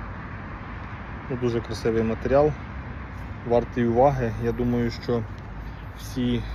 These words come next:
філателісти, всі мої друзі, з якими я обмінююсь, вони будуть в захваті від такого красивого матеріалу.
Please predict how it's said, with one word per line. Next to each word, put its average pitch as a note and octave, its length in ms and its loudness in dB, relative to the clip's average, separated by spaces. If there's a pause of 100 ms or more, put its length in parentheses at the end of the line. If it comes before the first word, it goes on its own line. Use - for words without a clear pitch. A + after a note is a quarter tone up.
(120)
філателісти, A#2+ 600 -2
всі A2 240 -4
мої A#2 420 0
друзі, A2+ 580 0
з - 20 -4
якими A#2 340 -2
я A2+ 120 4
обмінююсь, A#2 640 0 (720)
вони A#2 180 0
будуть A2+ 360 -2 (280)
в A2 40 -6
захваті A#2 540 0
від A2 160 -2 (760)
такого A#2+ 400 -2
красивого A#2+ 500 0
матеріалу. A2+ 540 0